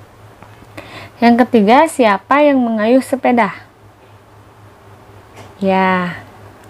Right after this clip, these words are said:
Ayah. Yang keempat, apakah manfaat topi dibuat Ino? Ya, untuk melindungi kepala dari terik matahari. Yang kelima,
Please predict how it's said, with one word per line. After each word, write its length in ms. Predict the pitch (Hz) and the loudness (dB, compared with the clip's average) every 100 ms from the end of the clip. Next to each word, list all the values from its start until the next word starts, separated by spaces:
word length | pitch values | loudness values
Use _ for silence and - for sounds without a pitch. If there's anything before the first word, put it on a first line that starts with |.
| - | -2
Ayah. 400 | 269 247 226 226 - - - - - - - | 2 4 2 -2 -10 -20 -20 -20 -20 -20 -20
Yang 160 | - 196 | -10 -6
keempat, 640 | - 196 - 196 220 311 - - | -4 -6 -4 0 0 0 -4 -8
apakah 480 | 208 196 190 269 320 | -4 -4 -4 -2 0
manfaat 560 | 285 233 220 - 240 | 0 -2 -6 -6 -6
topi 560 | - 175 - - 214 294 - - | -6 -10 -8 -4 0 0 -2 -4
dibuat 480 | 208 190 196 208 - | -2 0 -2 -2 -4
Ino? 320 | 196 202 190 160 - - - - - - - - - - - - - - - - - - - - | -2 0 -2 -6 -18 -20 -20 -20 -20 -20 -20 -20 -20 -20 -20 -20 -20 -20 -20 -20 -20 -20 -20 -10
Ya, 400 | 190 180 175 175 | -8 -6 -6 -6
untuk 400 | - 202 220 285 | -2 0 2 2
melindungi 560 | 262 226 214 196 202 262 | 2 2 0 -2 0 0
kepala 560 | 262 240 190 180 196 | -2 -8 -8 -4 -2
dari 480 | 220 190 175 190 240 | -2 -4 -6 -2 -2
terik 320 | - 196 208 | -2 -6 -4
matahari. 560 | 196 185 175 180 170 160 - - - - - - - - - - - - - - | -8 -12 -10 -10 -10 -12 -16 -20 -20 -20 -20 -20 -20 -20 -20 -20 -20 -20 -20 -12
Yang 160 | 208 196 | -8 -2
kelima, 640 | 214 208 196 190 233 339 | 2 2 2 2 2 0